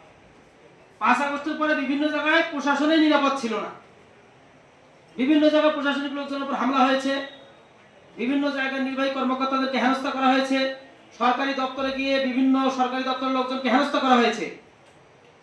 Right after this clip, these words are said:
আমাদের ফুলবাড়িতেও আমরা একটি পরিবেশ সৃষ্টি করার চেষ্টা করা হয়েছিল, উপজেলা নির্বাহী কর্মকর্তা মহোদয়কে বিতর্কিত করার চেষ্টা করা হয়েছিল পার্বতীপুরে একটা রেস ধরে। আপনি সম্ভবত শুনেছেন,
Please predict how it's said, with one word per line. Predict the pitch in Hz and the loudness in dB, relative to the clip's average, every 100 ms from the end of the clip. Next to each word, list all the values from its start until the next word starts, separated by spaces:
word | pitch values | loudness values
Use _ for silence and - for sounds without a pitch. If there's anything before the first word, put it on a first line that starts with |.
| _ _ _ _ - - - - - - - | _ _ _ _ -20 -20 -20 -20 -20 -4 2
আমাদের | 262 311 311 | 6 6 4
ফুলবাড়িতেও | 247 302 302 311 311 | 2 2 2 6 4
আমরা | 302 | 6
একটি | 294 | 2
পরিবেশ | - 285 294 302 294 | 0 -4 2 2 2
সৃষ্টি | - - 262 294 | -4 -8 -8 -6
করার | 294 285 277 | -4 -2 -4
চেষ্টা | - 277 | -6 -6
করা | 269 | 0
হয়েছিল, | 254 269 269 269 285 294 - - - - _ - - - - _ | 2 2 2 2 2 2 -6 -20 -20 -20 _ -20 -20 -20 -20 _
উপজেলা | 190 262 277 294 | -10 -8 0 0
নির্বাহী | 277 277 277 285 | 2 2 0 0
কর্মকর্তা | 277 269 262 - 254 | -2 -2 -4 -4 0
মহোদয়কে | 269 277 269 269 | 0 0 -2 -2
বিতর্কিত | 262 277 285 277 | -4 -6 -8 -6
করার | 277 269 | -2 -2
চেষ্টা | 262 277 | -4 -6
করা | 269 262 | -2 2
হয়েছিল | 254 269 269 294 302 - - - _ _ _ - - _ _ - | 2 2 0 2 0 -6 -20 -20 _ _ _ -20 -20 _ _ 2
পার্বতীপুরে | 269 302 311 302 294 | 4 4 0 -4 -2
একটা | 285 277 262 | -2 0 0
রেস | 277 220 | -2 -2
ধরে। | 214 - - - _ _ | -8 -10 -14 -20 _ _
আপনি | 185 226 | -4 -2
সম্ভবত | 247 247 240 254 247 | 2 4 4 4 4
শুনেছেন, | 262 285 285 | 4 6 4